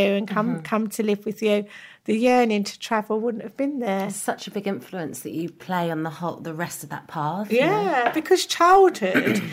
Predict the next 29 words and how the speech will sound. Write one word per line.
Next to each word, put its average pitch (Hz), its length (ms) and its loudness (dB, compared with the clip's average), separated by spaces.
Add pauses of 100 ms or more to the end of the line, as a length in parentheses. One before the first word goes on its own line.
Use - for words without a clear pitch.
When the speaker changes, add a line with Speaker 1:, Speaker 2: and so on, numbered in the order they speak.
(100)
Speaker 1:
<clears throat> - 180 -20
is 220 180 -2
such - 720 0 (100)
a 220 80 -2
small 214 720 2
part 190 360 2
of 196 120 -8
our 165 160 0
lives. 156 460 -2
I 165 80 -2
Speaker 2:
Mm-hmm. 190 140 4
Speaker 1:
mean, 196 240 6 (280)
if - 160 -2
you 220 80 2
think 262 340 0
of 214 100 -4 (140)
our 185 160 0
whole 202 360 -4
lives, 170 500 0
Speaker 2:
Yeah. 170 260 -6 (100)
Speaker 1:
childhood 220 680 2
is 196 200 -6
a 202 60 -4
significant 202 800 -8
small 196 320 -4
part 190 360 -4
of - 140 -10
our 160 80 -4
lives. 165 320 -4